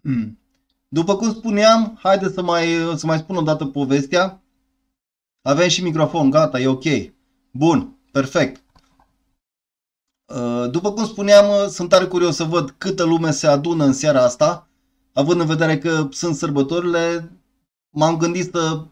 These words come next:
amân iarăși live-ul și astăzi, dar am rămas dator de săptămâna trecută. Săptămâna trecută nu am ajuns, pentru că am avut un, uh,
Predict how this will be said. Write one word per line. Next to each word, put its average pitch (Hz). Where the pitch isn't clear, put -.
amân 160
iarăși 147
live-ul 156
și 156
astăzi, 156
dar 151
am 151
rămas 151
dator 139
de 135
săptămâna 139
trecută. 151
Săptămâna 147
trecută 139
nu 151
am 147
ajuns, 127
pentru 147
că 143
am 147
avut 156
un, 151
uh, 135